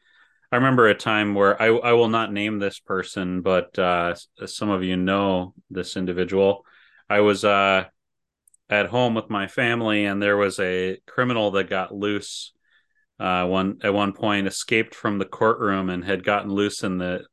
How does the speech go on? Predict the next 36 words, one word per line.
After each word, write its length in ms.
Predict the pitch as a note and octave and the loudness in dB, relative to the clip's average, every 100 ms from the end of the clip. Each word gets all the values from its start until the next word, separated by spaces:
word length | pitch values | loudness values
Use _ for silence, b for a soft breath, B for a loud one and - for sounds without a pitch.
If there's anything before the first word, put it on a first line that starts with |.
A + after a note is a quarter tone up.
| G2 F#2 | -8 -2
everybody 320 | G2+ G2+ G2+ | 2 4 4
was 240 | G2 F#2 G#2 | 2 2 0
on 180 | F#2+ | 0
this 180 | F#2 - | -2 -2
manhunt, 680 | G2 G2 G2 - F#2 F2+ - _ b b b - | -2 -2 -2 -2 -2 -4 -10 _ b b b -8
this 260 | F#2 - | -8 -4
dangerous 520 | - G2 G2 G2 F#2 | 0 2 2 2 2
guy. 460 | - G#2+ G2+ G2 G2 _ _ _ _ _ _ _ | 2 4 4 2 -2 _ _ _ _ _ _ _
And, 360 | G2+ G2+ G2+ G2 | -2 0 2 2
uh, 220 | G2 F#2+ | 2 2
this 420 | G2 - - - _ _ _ _ - | 0 -2 -8 -18 _ _ _ _ -2
E 100 | C3 | 0
M 140 | A#2 | 0
T 200 | - D3 | 0 0
came 260 | C#3 A#2+ G#2+ | 0 -2 0
over 180 | G#2 G2+ | 0 0
to 60 | |
my 160 | G2 F#2+ | 0 -2
house 360 | G#2+ A2+ - | -2 -2 -2
with 100 | G#2 | -6
a 60 | F#2 | -8
gun 380 | E2+ G#2+ G2+ F#2 | -4 -2 0 -2
and 240 | F2+ F2 | -4 -8
said, 300 | - G2 F2+ | -2 0 0
"Here's 320 | F#2+ A#2 B2 | -2 -2 -2
how 80 | - | 0
you 220 | B2+ A2+ | 2 2
use 340 | G2+ G2+ A2 - | 0 0 -2 -2
this. 340 | G2 F2+ - | -2 -2 -4
If 120 | F#2 | -8
this 180 | - G#2 | -4 -4
person 500 | - A2 - G#2+ F#2+ | 0 0 0 -2 -2
busts 400 | F2 G2 G2+ - | 0 0 0 0
into 220 | A2 G2+ | -4 -2
your 160 | F#2+ F#2 | -2 0
house," 480 | A#2 A2+ G2 - | 2 2 0 -6